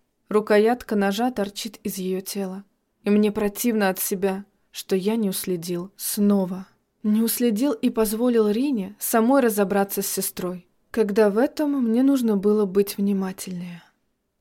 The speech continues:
«Мама!» Мирон падает на колени рядом с нами. Я опускаю Рину на ковер,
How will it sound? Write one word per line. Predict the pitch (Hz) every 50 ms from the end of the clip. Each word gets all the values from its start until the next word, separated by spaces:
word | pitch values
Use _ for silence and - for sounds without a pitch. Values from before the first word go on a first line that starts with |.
| _ _
«Мама!» | - 226 233 262 285 311 330 320 277 240 208 190 196 - _ _ _ _ -
Мирон | 214 220 226 226 240 233 226 214 208
падает | - 240 247 277 262 247 233 226 220 220 - -
на | 208 202
колени | 202 - 202 208 247 285 285 262
рядом | 220 208 233 247 226 214 208
с | 208 - -
нами. | 202 185 180 180 185 180 - _ _ _ _ _ _ _ _ _
Я | 202 208 214 214
опускаю | 208 214 208 202 - - - 214 202 202
Рину | 202 208 202 196 190
на | 185 185
ковер, | 190 - 202 190 190 226 254 269 269